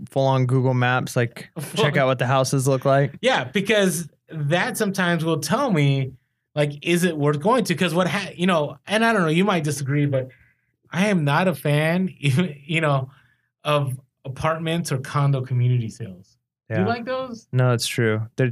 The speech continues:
Speaker 1: they're typically terrible.
Speaker 2: <laughs> That's so harsh. So what I'll do is I'll take the stroll, right? And if it shows that, I'm careful 'cause sometimes they'll say community or neighborhood garage sales. No offense,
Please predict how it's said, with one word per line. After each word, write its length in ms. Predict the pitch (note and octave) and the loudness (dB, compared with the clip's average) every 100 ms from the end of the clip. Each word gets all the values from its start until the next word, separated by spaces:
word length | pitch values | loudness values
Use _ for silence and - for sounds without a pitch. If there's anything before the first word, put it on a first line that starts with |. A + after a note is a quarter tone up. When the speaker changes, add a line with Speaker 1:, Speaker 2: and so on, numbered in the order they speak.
| - | -2
Speaker 1:
they're 120 | B2+ | -2
typically 420 | A#2+ A2+ - A2+ | -2 -4 -4 -4
terrible. 500 | A2 A2+ A2 G#2+ A2 - C#3+ C#3+ - | 0 0 0 0 -4 -4 -10 -10 -14
Speaker 2:
<laughs> 360 | _ _ _ - | _ _ _ -6
That's 260 | D4 - | -6 -6
so 140 | - A3 | -8 -4
harsh. 420 | F3+ A3+ F3+ - - - - - | -4 -4 -6 -10 -20 -20 -20 -2
So 420 | A3 G#3 F3 - _ _ _ _ _ _ _ - | 2 2 0 -6 _ _ _ _ _ _ _ -4
what 160 | F3 | 0
I'll 180 | G3+ G#3 | 2 2
do 240 | F3+ A3+ G#3+ | 2 2 4
is 320 | E3+ E3 D#3+ - _ _ | 2 0 -6 -16 _ _
I'll 220 | E3+ F3 | -2 -2
take 180 | F3 G3+ | 0 -2
the 80 | G#3 | 0
stroll, 440 | - E3 C3+ F3 - _ _ _ - | -2 0 0 -2 -10 _ _ _ -2
right? 260 | D#3+ F#3 D#3+ | 0 0 -2
And 180 | E3+ | -2
if 160 | F3 - | -2 -2
it 120 | - | -2
shows 300 | - F3+ F#3 | 0 2 2
that, 260 | D#3+ D3+ D3+ | 2 0 0
I'm 140 | D#3 | -2
careful 300 | D3 G#3 E3+ | 0 0 -2
'cause 160 | C#3+ D3 | -2 -2
sometimes 320 | F3+ F#3 E3+ | 0 0 0
they'll 100 | E3+ | 0
say 160 | - D3 | -2 -2
community 500 | D3 D3 D#3+ E3 D#3+ | 0 2 0 0 0
or 80 | D3+ | 2
neighborhood 340 | C#3+ D3 D3 | 2 2 2
garage 220 | C#3+ C#3 | 0 -2
sales. 120 | D3+ C#3+ | -2 0
No 140 | F3+ | 2
offense, 360 | A3 F#3 F#3+ | 2 0 0